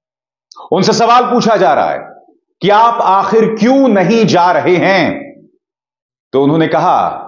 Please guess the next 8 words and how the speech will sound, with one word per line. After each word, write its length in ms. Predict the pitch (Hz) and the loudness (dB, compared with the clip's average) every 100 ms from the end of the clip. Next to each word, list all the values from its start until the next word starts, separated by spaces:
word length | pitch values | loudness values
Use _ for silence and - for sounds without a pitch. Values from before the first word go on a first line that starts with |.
| - - _ _ _ _ _ _ - | -20 -20 _ _ _ _ _ _ -4
कि 60 | 139 | -2
आपको 340 | 156 - 170 | 0 0 -2
क्या 200 | 180 180 | 0 0
लगता 340 | 139 - 101 | -2 -2 -2
है, 120 | 69 60 - - _ _ _ _ | -2 -6 -14 -20 _ _ _ _
प्रधानमंत्री 640 | 131 135 165 165 151 160 | -4 -2 0 0 -2 0
उद्घाटन 560 | 143 127 - 131 160 156 | 0 0 -2 -2 0 -2
करेंगे 680 | 131 123 127 98 76 73 | 0 0 0 -2 -4 -6